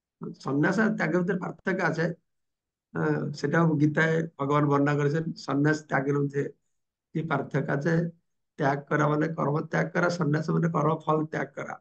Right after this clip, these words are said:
এইরকম কিছু একটা না। সন্ন্যাস মানে কর্মকে ত্যাগ করা, আর ত্যাগ মানে কর্মফলকে ত্যাগ করা,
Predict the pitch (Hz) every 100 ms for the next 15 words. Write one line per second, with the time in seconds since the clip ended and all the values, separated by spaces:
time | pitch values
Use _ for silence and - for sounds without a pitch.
0 | - 160 165 165 - 151 131 139 160 165
1 | - _ _ _ - 147 156 165 180 175
2 | 165 143 156 165 180 175 180 190 202 214
3 | - 170 165 - _ _ _ - 147 165
4 | 151 156 170 175 151 156 151 143 143 143
5 | 135 113 -